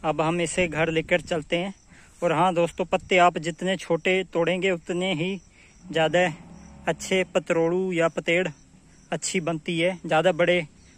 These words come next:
पत्ते नहीं तोड़ने चाहिए, क्योंकि वो हार्ड हो जाते हैं और उनकी जो है पतरोड़ू या पतेड़ अच्छी नहीं बनती है। तो हेलो व्यूअर्स, तो आज हम आपके साथ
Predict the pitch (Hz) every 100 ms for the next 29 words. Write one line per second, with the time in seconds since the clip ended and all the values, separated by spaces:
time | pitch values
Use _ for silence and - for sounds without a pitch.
0 | - 175 - 185 175 175 170 170 165 180
1 | 180 196 185 180 196 180 180 180 147 -
2 | - - - - - 170 185 170 170 180
3 | - 180 196 190 - - - - - -
4 | - - - - - - - 165 160 175
5 | 175 175 175 175 - 185 180 170 170 170
6 | - - - - - - - - - -
7 | 185 180 160 170 185 180 175 175 170 185
8 | 185 - - 180 180 165 156 160 151 147
9 | - - - - - - - - - -
10 | - - - - - - - - - -
11 | - 160 - - - - _ 175 185 196
12 | 180 175 190 180 - 170 180 170 185 180
13 | 175 - 180 180